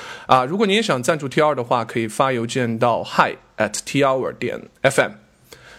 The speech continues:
那么接下来呢，我们进入这一期的内容啊。这一期我们非常荣幸地请到了一个对微软技术非常了解的一线开发人员，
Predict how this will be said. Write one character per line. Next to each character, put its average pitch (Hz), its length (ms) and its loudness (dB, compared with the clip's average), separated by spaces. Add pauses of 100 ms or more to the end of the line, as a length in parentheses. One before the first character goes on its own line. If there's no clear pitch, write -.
(160)
那 160 60 0
么 131 80 2
接 151 80 0
下 160 160 4
来 127 120 2
呢， 123 160 0
我 113 140 0
们 113 180 -2
进 135 140 -4
入 123 100 0
这 143 140 0
一 139 60 -2
期 156 120 -4
的 135 100 0
内 156 120 2
容 92 200 -4
啊。 71 180 -6
这 147 180 0
一 123 80 0
期 135 520 -2 (320)
我 131 80 0
们 120 80 2
非 185 120 2
常 175 140 2
荣 139 160 0
幸 156 160 -2
地 131 100 2
请 117 220 -4
到 127 140 2
了 117 120 0
一 117 140 -4
个 117 400 0 (640)
对 - 140 0
微 196 220 0
软 147 200 -2
技 120 120 -6
术 123 140 -4
非 143 160 -2
常 127 240 -4
了 117 220 -2
解 110 240 -2
的 107 400 -4 (420)
一 208 160 4
线 156 300 0
开 - 180 -4
发 113 160 0
人 104 160 -6
员， 69 240 -8